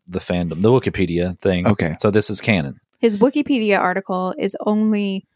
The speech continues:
Speaker 3: what we know from
Speaker 2: Well,
Speaker 3: this book, it's canon.
Speaker 2: well, Wikipedia has Legends in canon. Is it?
Speaker 3: Right,
Speaker 2: I,
Speaker 3: it
Speaker 2: I need
Speaker 3: does.
Speaker 2: s-, I need specifics.
Speaker 3: And is
Speaker 2: I'm
Speaker 3: there
Speaker 2: sorry.
Speaker 3: anything else about him in there from Legends? Is, is, does his name come up somewhere else? I think there are some articles that,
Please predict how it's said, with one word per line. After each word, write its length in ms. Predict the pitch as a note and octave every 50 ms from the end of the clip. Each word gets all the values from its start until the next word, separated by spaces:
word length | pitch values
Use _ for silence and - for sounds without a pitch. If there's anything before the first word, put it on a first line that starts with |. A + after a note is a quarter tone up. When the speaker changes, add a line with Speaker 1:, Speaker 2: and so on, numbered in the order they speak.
| - _ _ _ _ _
Speaker 3:
what 220 | G#3+ F#3+ G#3+ G#3
we 120 | G#3+ B3 A#3+
know 360 | A3+ G#3 G3 F#3+ F#3 F3+ F3+ F#3
from 120 | G#3+ A3
Speaker 2:
Well, 80 | A#3+ G#3
Speaker 3:
this 140 | F#3+ G3+ -
book, 320 | - - G#3+ F3 - -
it's 160 | - - - -
canon. 360 | - A#3+ - - - - -
Speaker 2:
well, 160 | - D#3 D#3+
Wikipedia 680 | D#3 F3 F#3 - - F3+ D3 E3 E3 D3+ D3 C#3 C3 B2
has 260 | B2 B2 A#2 G#2+ A2+
Legends 400 | A#2 A#2 A#2+ A2+ A2 G#2+ G2+ G2+
in 120 | G#2 G2
canon. 380 | - G#2+ G#2+ G#2 F2 D2+ D#2 E2
Is 160 | G#2 G#2+ G#2
it? 120 | G#2 G2+
Speaker 3:
Right, 180 | G#3+ D4 F4+ G4
Speaker 2:
I, 60 | - -
Speaker 3:
it 40 | D3
Speaker 2:
I 20 |
need 160 | C#3+ D#3 D3
Speaker 3:
does. 100 | - - -
Speaker 2:
s-, 60 | - -
I 80 | -
need 200 | - D3+ D3 C#3
specifics. 340 | - - - A2 - G2 -
Speaker 3:
And 100 | - -
is 100 | C#4 C4
Speaker 2:
I'm 40 | -
Speaker 3:
there 80 | C4+ C4+
Speaker 2:
sorry. 120 | B3+ -
Speaker 3:
anything 440 | C4 B3+ C#4 D4 D4 - D4+ B3+ - -
else 560 | F#3 F3 F#3 A3+ D#4+ F4 - - - - - - _ _
about 300 | G#3+ G3+ G3 F#3+ G3 -
him 200 | C#4 C#4+ D4 D4 G3
in 160 | A#3 A#3+ A#3+
there 280 | C4+ D4+ D#4+ E4 E4 D#4
from 200 | - - A3+ G#3
Legends? 560 | F#3+ F3+ F#3 F#3+ G#3+ C4 D4+ E4 F4+ - - -
Is, 320 | - G#3+ - - - - - _
is, 220 | G3+ G3+ F#3+ F#3+
does 200 | - - G3+ G3
his 140 | G3 G#3+ F#3
name 180 | G3+ G3+ G3 G3
come 140 | - A#3 G#3+
up 120 | G3+ -
somewhere 260 | - G3 G3+ G3 F#3+ F#3
else? 420 | F#3 F#3+ G#3+ B3+ C#4+ - - - _ _ _ _ _ -
I 60 | A3+
think 160 | - C#4+ D#4
there 100 | E4+ D#4+
are 40 | D#4
some 160 | - C4 A3
articles 500 | - G#3+ G#3+ A3 A3 A#3 G#3+ G#3 G3+ F#3
that, 340 | F3+ - E3+ F3 F3 E3+ -